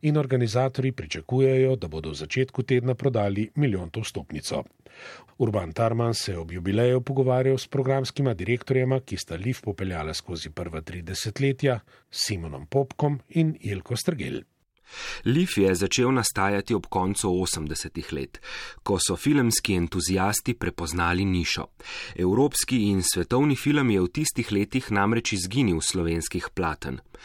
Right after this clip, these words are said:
Speaker 2: Ob razpadu nekdanje skupne republike se je na njih vrtela večinoma ameriška studijska produkcija.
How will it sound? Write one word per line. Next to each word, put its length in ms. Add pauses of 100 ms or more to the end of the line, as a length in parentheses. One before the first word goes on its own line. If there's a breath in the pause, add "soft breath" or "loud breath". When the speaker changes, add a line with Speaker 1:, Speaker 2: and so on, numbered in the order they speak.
(300 loud breath)
Speaker 2:
Ob 240
razpadu 600
nekdanje 560
skupne 380
republike 600 (160)
se 240
je 60
na 120
njih 300
vrtela 440
večinoma 580
ameriška 580
studijska 500
produkcija. 680